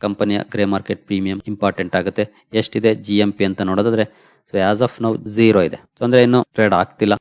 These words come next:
ಇಲ್ಲಿವರೆಗೂ, but ನಾಳೆ ನಾಡಿದ್ದು ಬಹುಶಃ ಟ್ರೇಡ್ ಆಗ್ಬೋದು. So ನಾಳೆ ಒಂದ್ಸಲ ನೋಡ್ಕೊಂಡು ಆನಂತರ ಡಿಸಿಷನ್ ತಗೊಳ್ಬೋದು. ಹಾಗೆ ನಾಡಿದ್ದು ಕೂಡ ನೋಡ್ಬೋದು, ಯಾಕಂದ್ರೆ ಬುಧವಾರ ಕೂಡ ಅಪ್ಲೈ ಮಾಡ್ಬೋದು. ಇಲ್ಲೇನು ಫಸ್ಟ್ ಬಂದವ್ರಿಗೆ ಫಸ್ಟ್ ಅಲಾಟ್ಮೆಂಟ್ ಆಗುತ್ತೆ ಅಂತ ಏನಿಲ್ಲ ರೂಲ್ಸ್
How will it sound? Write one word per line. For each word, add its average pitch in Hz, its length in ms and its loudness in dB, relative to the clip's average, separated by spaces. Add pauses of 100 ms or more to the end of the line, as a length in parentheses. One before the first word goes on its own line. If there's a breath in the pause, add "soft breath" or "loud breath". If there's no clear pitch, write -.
(120)
ಇಲ್ಲಿವರೆಗೂ, 104 380 4 (240)
but 104 120 -6 (100)
ನಾಳೆ 104 220 0 (260)
ನಾಡಿದ್ದು 101 320 -2 (220)
ಬಹುಶಃ 101 320 0 (200)
ಟ್ರೇಡ್ 101 260 2
ಆಗ್ಬೋದು. 104 340 0 (100)
So 113 80 -2 (100)
ನಾಳೆ 110 280 4
ಒಂದ್ಸಲ 104 320 0 (140)
ನೋಡ್ಕೊಂಡು 110 440 0 (200)
ಆನಂತರ 98 280 -4 (160)
ಡಿಸಿಷನ್ 98 500 -6
ತಗೊಳ್ಬೋದು. 98 420 0 (440 soft breath)
ಹಾಗೆ 104 240 -2 (280)
ನಾಡಿದ್ದು 139 360 4
ಕೂಡ 127 100 4 (120)
ನೋಡ್ಬೋದು, 113 280 2
ಯಾಕಂದ್ರೆ 110 380 -2
ಬುಧವಾರ 123 400 2 (160)
ಕೂಡ 123 100 0 (300)
ಅಪ್ಲೈ 104 300 0
ಮಾಡ್ಬೋದು. 85 280 -2 (240)
ಇಲ್ಲೇನು 120 300 2 (160)
ಫಸ್ಟ್ 101 260 -2 (300)
ಬಂದವ್ರಿಗೆ 107 460 2
ಫಸ್ಟ್ - 260 -2 (140)
ಅಲಾಟ್ಮೆಂಟ್ 101 500 -2
ಆಗುತ್ತೆ 101 320 -2
ಅಂತ 95 120 -6 (100)
ಏನಿಲ್ಲ 95 280 0
ರೂಲ್ಸ್ 95 260 0